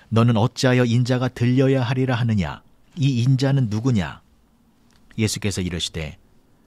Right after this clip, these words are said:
"아직 잠시 동안 빛이 너희 중에 있으니 빛이 있을 동안에 다녀 어두움에 붙잡히지 않게 하라.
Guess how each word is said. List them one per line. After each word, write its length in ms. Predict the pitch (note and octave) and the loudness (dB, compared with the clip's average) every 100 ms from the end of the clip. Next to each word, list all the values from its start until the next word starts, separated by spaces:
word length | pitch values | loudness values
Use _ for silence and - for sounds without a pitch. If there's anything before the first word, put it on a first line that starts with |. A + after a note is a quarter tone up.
| _ _ _ | _ _ _
"아직 300 | - F2 F2 | -6 -6 -6
잠시 460 | - - F#2+ G2+ A2 | -8 -4 0 0 -2
동안 380 | - G2 G2 F#2+ | -4 -2 -2 -2
빛이 380 | - G#2 - G#2+ | -4 -6 -4 -2
너희 260 | F#2+ G2 F#2 | 0 0 -2
중에 240 | G2 G2+ | -2 -2
있으니 560 | F2 - E2 D2+ C#2+ - _ _ _ _ - | -2 -4 -6 -6 -8 -14 _ _ _ _ -8
빛이 400 | - F#2 - F#2+ | -6 -4 -4 -2
있을 240 | - F#2 | -4 -8
동안에 400 | - F2 F2 E2+ | -6 -4 -2 -4
다녀 480 | - F#2+ G2 G2 F#2+ _ _ | -6 -4 -2 -2 -4 _ _
어두움에 560 | - G2+ F#2+ A2 G#2 G#2+ | -4 -2 -2 -2 0 -2
붙잡히지 640 | - G2 - A2 - G2+ G#2 | -4 -10 -8 -8 -8 -8 -4
않게 300 | G2+ G2 G#2+ | -4 -4 -6
하라. 320 | F#2+ C#2+ | -6 -8